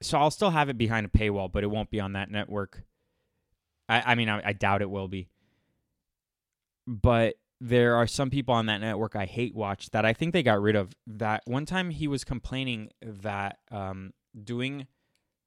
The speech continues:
a show a week is hard for him because there's not, sometimes there's nothing to talk about. And I'm like, "What are you talking about? I never get through everything I wanna talk about on the podcast that I do twice a week." I do this twice a week. Now imagine, ima-,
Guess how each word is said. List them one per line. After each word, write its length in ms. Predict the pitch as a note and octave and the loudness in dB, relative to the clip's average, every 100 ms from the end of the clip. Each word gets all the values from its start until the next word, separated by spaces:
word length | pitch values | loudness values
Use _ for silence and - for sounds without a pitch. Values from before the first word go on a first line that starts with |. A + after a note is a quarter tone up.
| _ _ - | _ _ -4
a 80 | A2+ | -2
show 300 | - C3 B2 | 0 0 2
a 140 | A2+ | 0
week 280 | G#2+ A2+ A2+ | 0 -2 -4
is 120 | F#2+ | -8
hard 260 | - A#2 - | -4 -4 -4
for 120 | G#2+ | -8
him 140 | G2+ | -8
because 320 | G2 - G#2 | -10 -8 -8
there's 160 | G2+ G2+ | -6 -6
not, 240 | G#2+ A2 - _ _ - | -2 -4 -6 _ _ -14
sometimes 440 | - A2+ A#2+ A#2+ | -10 -4 -4 -2
there's 160 | A2 G2+ | -2 -2
nothing 260 | G2+ A2 | -4 -6
to 140 | G#2 - | -10 -8
talk 260 | G2 F#2+ | -6 -6
about. 340 | A2 A#2+ C3 - _ _ _ - | -2 0 0 -2 _ _ _ -12
And 120 | C#3 | -8
I'm 60 | D#3+ | -6
like, 140 | C#3+ | -6
"What 140 | D3+ | -4
are 40 | G#3+ | 0
you 140 | A#3 | -2
talking 480 | - - D3+ F3 C#3 | -4 -6 -6 -6 -6
about? 360 | G2+ F2+ F2+ _ _ - | -4 -4 -6 _ _ -6
I 100 | C3+ | -2
never 420 | D#3+ E3+ F3+ F3 | 0 2 2 2
get 200 | E3+ - | 2 0
through 220 | - D3+ | 0 0
everything 360 | C#3+ C#3+ C#3 C3+ | 2 0 -2 -2
I 20 | |
wanna 220 | C3 C3 | 0 0
talk 300 | - B2+ D3 | -2 0 0
about 320 | C#3 G#2+ G2 _ _ _ _ _ | 2 2 2 _ _ _ _ _
on 400 | A2+ G#2+ A2 G#2+ - | 0 2 2 0 -6
the 200 | G2+ G#2+ | -6 -6
podcast 540 | - C#3+ - C#3 - | 0 0 2 -4 0
that 140 | C#3+ D3 | 0 2
I 100 | C#3 | 0
do 140 | C#3+ | -4
twice 480 | C3 - E3 E3 - | -8 -4 -2 -2 0
a 60 | |
week." 300 | C#3+ E3+ F3+ | 0 2 4
I 80 | A#2 | 2
do 180 | A#2+ G3 | 2 2
this 160 | G3 - | 0 0
twice 320 | - E3+ - | 0 0 2
a 60 | |
week. 180 | E3+ E3+ | 2 2
Now 140 | C3+ B2+ | -2 0
imagine, 420 | C#3+ E3+ E3+ D#3+ _ _ _ _ _ - | 0 0 -2 -6 _ _ _ _ _ -12
ima-, 240 | C#3 E3 | -6 -6